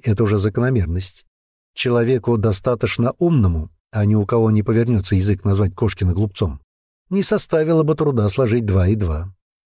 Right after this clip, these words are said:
Мог он догадаться? Вполне мог. Что же до мотива, то ему, полагаю, хватило бы и своей больницы. А уж если он каким-то образом прознал про то, что у нас было с Леной,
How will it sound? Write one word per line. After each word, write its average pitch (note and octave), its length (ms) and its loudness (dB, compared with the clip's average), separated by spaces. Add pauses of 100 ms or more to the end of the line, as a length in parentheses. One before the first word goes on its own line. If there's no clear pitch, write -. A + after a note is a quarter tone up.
(320)
Мог D#3 260 -2
он C3 140 0
догадаться? F#2 640 -2 (180)
Вполне A2+ 480 0
мог. D#2 320 -8 (380)
Что - 240 -4
же B2 100 0
до B2+ 120 0
мотива, C3 540 2
то B2+ 300 0
ему, B2+ 320 0
полагаю, F3 540 2
хватило C3+ 500 0
бы C3 160 0
и C#3 40 -4
своей A#2 340 2
больницы. A#2 600 -2 (520)
А G#2+ 160 -2
уж G#2 260 0
если G#2+ 560 0
он A2 220 2
каким-то G#2+ 480 0
образом G2 320 2
прознал G#2+ 440 -2
про G2 200 -2
то, G#2+ 180 0
что - 220 -4
у F#2+ 40 2
нас G2 240 2
было F2 280 0
с - 160 -6
Леной, G#2+ 420 0